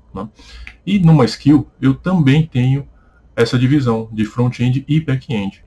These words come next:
tá? O front-end da skill é o nosso modelo de iteração. E o back-end da skill é praticamente a mesma coisa que a gente vem fazendo aí nas nossas aplicações web, que é o lugar onde fica a persistência de dados, regras de negócio, processamento de informações e et cetera.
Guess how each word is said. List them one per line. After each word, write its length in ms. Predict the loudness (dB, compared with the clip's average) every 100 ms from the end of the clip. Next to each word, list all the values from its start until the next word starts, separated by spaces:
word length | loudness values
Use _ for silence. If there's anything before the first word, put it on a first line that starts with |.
| -8
tá? 180 | -8 -8 -20 -12
O 80 | -10
front-end 500 | -2 -2 0 0 0
da 80 | -2
skill 340 | -4 -2 -2 0
é 80 | -2
o 100 | 0
nosso 280 | 0 0 -2
modelo 340 | -2 0 -2
de 140 | -2
iteração. 580 | -2 -2 -4 -4 -6 -6 -10 -10 -4
E 140 | -2
o 40 |
back-end 540 | 0 0 0 0 0 0
da 80 | -4
skill 440 | -4 0 2 0 -12 _ _
é 80 | -4
praticamente 500 | 0 0 0 0 0
a 20 |
mesma 300 | 0 0 0
coisa 440 | 0 0 0 -2 -8 _ -20 -8
que 80 | 0
a 40 |
gente 180 | 0 2
vem 160 | -2 0
fazendo 500 | 0 0 0 -2 0
aí 240 | -2 -2 _ _ _
nas 200 | 0 0
nossas 180 | 0
aplicações 580 | -2 -4 -2 -2 -2 -2
web, 320 | 0 -2 -4 -12 _ _ _
que 80 | _
é 40 | -2
o 20 |
lugar 240 | 2 2
onde 180 | 2 0
fica 280 | -2 -4 -4
a 20 |
persistência 420 | -8 -10 -12 -12
de 80 | -6
dados, 560 | -2 0 0 -2 -8 -12
regras 360 | -8 -4 -4 -4
de 80 |
negócio, 560 | -4 0 2 2 0 -6 -14 -20
processamento 460 | -10 -6 -2 -4 -4
de 80 | -8
informações 760 | -6 -6 -6 -4 -4 -4 -10 -10
e 80 | -8
et 100 | -6
cetera. 360 | -8 -8 -10